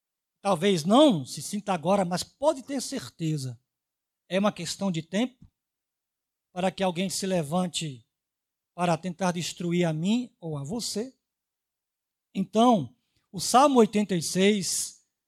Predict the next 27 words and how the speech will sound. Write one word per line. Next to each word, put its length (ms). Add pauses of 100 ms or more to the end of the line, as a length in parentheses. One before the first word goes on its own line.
(280)
é 120
uma 100
mensagem, 760 (400)
é 80
um 120
texto 580 (480)
para 220
nós. 420 (540)
Interessante, 600
irmãos, 300
que 260
enquanto 360
nós 220
vamos 340
lendo, 800 (460)
estudando 720
o 60
Salmo 300
oitenta 280
e 100
seis, 500 (500)
os 500
comentaristas 1600
que 80
foram 400
sendo 240
consultados 960